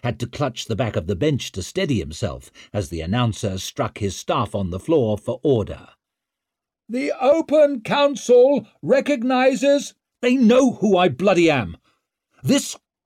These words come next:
Leo floundered for words. Everyone was staring at him,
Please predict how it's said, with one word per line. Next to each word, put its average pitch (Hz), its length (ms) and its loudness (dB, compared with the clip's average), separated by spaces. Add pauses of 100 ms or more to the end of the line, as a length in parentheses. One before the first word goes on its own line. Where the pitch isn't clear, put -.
(280)
Leo 104 360 0
floundered 113 640 -2
for - 80 -4
words. 113 640 -2 (320)
Everyone 120 440 0
was 117 140 -2
staring 147 440 0
at 110 160 0
him, 92 200 -2